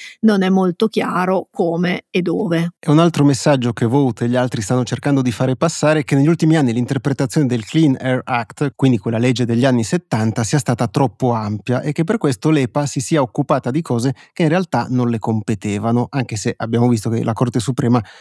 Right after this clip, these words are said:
Speaker 2: le aveva dato ragione in sostanza. Ora invece
Speaker 1: Mm.
Speaker 2: dicono che la legge è stata approvata per affrontare l'inquinamento a livello locale o regionale e che quindi l'epa non avrebbe l'autorità su fenomeni più ampi che sono su scala globale come il cambiamento climatico.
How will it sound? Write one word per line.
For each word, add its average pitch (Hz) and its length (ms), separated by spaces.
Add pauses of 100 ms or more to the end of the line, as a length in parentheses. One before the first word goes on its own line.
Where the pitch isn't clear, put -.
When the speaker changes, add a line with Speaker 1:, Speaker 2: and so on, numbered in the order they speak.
(120)
Speaker 2:
le 127 80
aveva 120 220
dato 110 340
ragione 107 380
in 101 80
sostanza. 82 600 (420)
Ora 185 220
invece 151 380
Speaker 1:
Mm. 139 60
Speaker 2:
dicono 123 320
che 131 160
la 131 100
legge 120 320
è 113 40
stata 113 320
approvata 123 440
per 117 140
affrontare 127 420
l'inquinamento 131 560
a 226 40
livello 123 300
locale 120 500
o 123 120
regionale 110 600
e 147 60
che - 100
quindi 160 240
l'epa 139 260 (360)
non 117 120
avrebbe 147 300
l'autorità 117 640
su 117 160
fenomeni 123 440
più 127 200
ampi 120 500
che 117 80
sono 120 240
su 113 140
scala 120 320
globale 120 400
come 117 180
il 110 80
cambiamento 117 580
climatico. 104 680